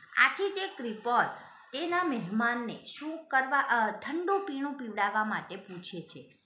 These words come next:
તો તેના મહેમાન એને ના પાડે છે. તો બાળમિત્રો, આ જ રીતે એ ક્રિપલ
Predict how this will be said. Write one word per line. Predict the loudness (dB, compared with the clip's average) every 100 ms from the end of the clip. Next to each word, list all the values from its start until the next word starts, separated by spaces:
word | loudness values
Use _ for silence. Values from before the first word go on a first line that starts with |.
| _ -10
તો |
તેના | -6 -4 -2
મહેમાન | -2 -2 -4 -2 -2 -4 -8
એને | -8 -6
ના | 0 2
પાડે | 2 -4 -8 -18
છે. | -20 -20 _ _ _
તો | -4
બાળમિત્રો, | 6 6 6 2 -4 -8 -10 -12 2
આ | 8 8 8
જ | 4
રીતે | -4 -6 -6
એ | -6 -6 -4
ક્રિપલ | -4 -2 2 2